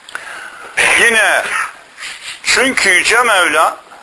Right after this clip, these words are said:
bir insan kafir olursa onun artık tevbe ederse kafirin kellesi alınmıyor. Kafir olur, tövbe ederse kellesi alınmıyor.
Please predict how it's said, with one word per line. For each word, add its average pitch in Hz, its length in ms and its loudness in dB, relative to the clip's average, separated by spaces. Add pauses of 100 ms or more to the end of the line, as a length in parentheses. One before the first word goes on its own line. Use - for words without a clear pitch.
(500)
bir 190 200 2
insan 180 500 2
kafir 175 440 2
olursa 202 680 4
onun 202 540 2
artık 170 580 0 (420)
tevbe 180 680 4
ederse 190 640 2 (500)
kafirin 180 540 2
kellesi 160 580 0
alınmıyor. 151 720 2 (1400)
Kafir 117 400 2
olur, 117 380 0
tövbe 107 440 0
ederse 117 400 0
kellesi 110 440 0
alınmıyor. 156 520 2